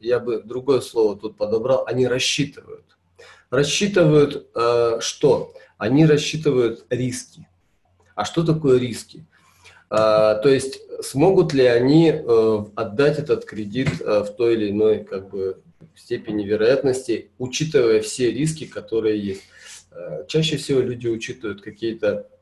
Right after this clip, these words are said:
внешние риски. То есть внешние финансовые или какие-то, ну, вот, риски, которые связаны с объективной сферой жизни.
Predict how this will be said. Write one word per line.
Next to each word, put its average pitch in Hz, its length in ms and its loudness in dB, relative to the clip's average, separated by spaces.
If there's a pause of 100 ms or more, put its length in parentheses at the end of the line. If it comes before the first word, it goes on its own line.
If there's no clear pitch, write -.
(160)
внешние 113 640 -4
риски. - 360 -20 (360)
То 107 80 0
есть 104 220 -4
внешние 123 680 0 (240)
финансовые 127 920 0
или 98 300 -10
какие-то, 95 760 -12
ну, 113 200 -8
вот, 101 240 -14
риски, 113 340 -14
которые 107 380 -6
связаны 110 540 -4
с - 220 -18
объективной 107 960 -8
сферой 95 420 -12
жизни. 95 340 -20